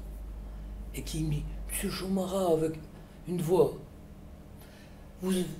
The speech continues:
faites les peintres, mais moi je suis un grand peintre. » Alors je lui dis : « Bah écoutez, c'est bien, montrez-moi, puisque on est tranquille, et montre des dessins qui sont,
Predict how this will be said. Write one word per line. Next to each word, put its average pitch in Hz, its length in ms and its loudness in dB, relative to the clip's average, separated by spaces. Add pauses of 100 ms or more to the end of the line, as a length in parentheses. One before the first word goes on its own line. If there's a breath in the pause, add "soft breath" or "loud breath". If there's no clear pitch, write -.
faites 208 300 2
les 185 160 6
peintres, 208 360 4
mais 185 100 4
moi 190 180 6
je - 100 -2
suis 170 100 -2
un 160 80 0
grand 160 440 -4 (120)
peintre. » 139 380 -4 (2500)
Alors 117 160 2
je 110 80 -4
lui 110 80 -4
dis : « 107 100 -4
Bah 95 60 -6
écoutez, - 260 -10
c'est - 160 -6
bien, 214 200 4
montrez-moi, 202 480 6
puisque 143 260 0 (460 loud breath)
on 147 100 2
est 120 180 2
tranquille, 190 460 2 (520 loud breath)
et 165 100 6
montre 165 240 6
des 143 100 4
dessins 135 300 2
qui 151 180 -2
sont, 160 220 -2